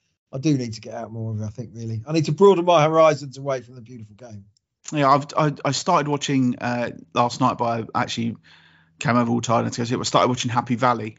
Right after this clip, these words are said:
Speaker 2: uh, on B B C
Speaker 1: Oh,
Speaker 2: One,
Speaker 1: I
Speaker 2: which
Speaker 1: remember seeing the first two series.
Speaker 2: Yeah,
Speaker 1: I can't remember
Speaker 2: it's,
Speaker 1: what happened. We'll get onto that.
Speaker 2: it's great.
Speaker 1: Is it all
Speaker 2: And,
Speaker 1: on
Speaker 2: and
Speaker 1: iPlayer
Speaker 2: actu-,
Speaker 1: now?
Speaker 2: actually, it start-, no, it's only the first episode, I think. But actually, the first episode starts with a really good recap,
Speaker 1: All right.
Speaker 2: um, of the fir-, of the last two series to kind of put you in the mindset of where it is.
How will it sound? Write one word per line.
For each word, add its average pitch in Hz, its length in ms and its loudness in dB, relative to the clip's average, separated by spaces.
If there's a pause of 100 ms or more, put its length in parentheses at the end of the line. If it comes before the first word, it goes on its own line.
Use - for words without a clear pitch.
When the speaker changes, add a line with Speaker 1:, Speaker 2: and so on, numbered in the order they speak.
(100)
Speaker 2:
uh, 107 280 -8
on 110 100 -10
B 113 140 -8
B - 60 -14
C - 120 -10
Speaker 1:
Oh, 208 40 2
Speaker 2:
One, 220 80 8
Speaker 1:
I 220 80 8
Speaker 2:
which 220 80 6
Speaker 1:
remember 226 280 2
seeing 240 200 0
the 214 80 2
first 226 320 4
two 220 140 0
series. 185 340 4
Speaker 2:
Yeah, 123 80 0
Speaker 1:
I 117 40 0
can't 117 200 2
remember 113 180 0
Speaker 2:
it's, 165 100 -2
Speaker 1:
what 170 140 2
happened. 156 220 -2
We'll 160 100 -4
get 170 140 -2
onto 139 200 -2
that. 131 200 -4
Speaker 2:
it's 123 160 -2
great. 135 320 4
Speaker 1:
Is 175 80 0
it - 20 2
all 226 60 6
Speaker 2:
And, 226 100 8
Speaker 1:
on 226 140 8
Speaker 2:
and 170 200 4
Speaker 1:
iPlayer 147 80 2
Speaker 2:
actu-, 131 120 -2
Speaker 1:
now? 156 260 -6
Speaker 2:
actually, 139 460 -10
it 98 80 -14
start-, - 360 -6
no, 175 120 -2
it's 151 140 -4
only 190 120 -4
the 170 60 -8
first 170 260 -4
episode, 151 280 -4
I 123 40 -6
think. 123 260 -8
But - 100 -4
actually, 156 380 -2 (320)
the 143 60 -8
first 175 320 0
episode 123 460 -6
starts - 580 -2
with 123 100 -8
a 127 60 -2
really 135 340 4
good 139 320 2 (240)
recap, 156 500 0 (400)
Speaker 1:
All 170 160 4
right. 127 260 4
Speaker 2:
um, 123 260 -6
of 123 160 0
the 123 80 -4
fir-, 131 300 2
of 123 140 0
the 131 100 0
last 131 280 0
two 131 140 0
series 139 380 -2
to - 60 -12
kind 131 240 0
of 127 60 -2
put - 160 -4
you 123 100 0
in 127 100 4
the 123 60 4
mindset 127 440 2
of 120 100 -6
where 131 180 6
it 90 80 2
is. 147 260 0